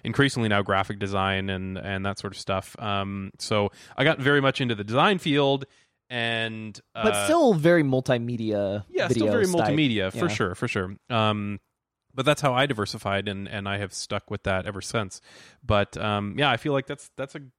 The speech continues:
Speaker 1: good way to go. I mean, if you're in a creative field, if you are a photographer and you feel like, "What, well, what do I do?" Like, uh, I f-, I feel like you've got more options than you think.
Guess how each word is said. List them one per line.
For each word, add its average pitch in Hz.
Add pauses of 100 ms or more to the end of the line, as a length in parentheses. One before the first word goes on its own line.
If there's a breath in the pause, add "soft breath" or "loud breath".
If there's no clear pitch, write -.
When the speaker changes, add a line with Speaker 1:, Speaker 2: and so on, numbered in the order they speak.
Speaker 1:
good 135
way 131
to 127
go. 117
I 98
mean, 117
if 113
you're 190
in 247
a -
creative 175
field, 135 (260 loud breath)
if 143
you 202
are 170
a 135
photographer 120 (380 soft breath)
and 117
you 117
feel 127
like, 107
"What, 120
well, 117
what 123
do 131
I 120
do?" 113
Like, 98 (200)
uh, 69 (200)
I 117
f-, -
I 127
feel 165
like 135
you've 120
got 147
more 135
options 120
than 101
you 95
think. 98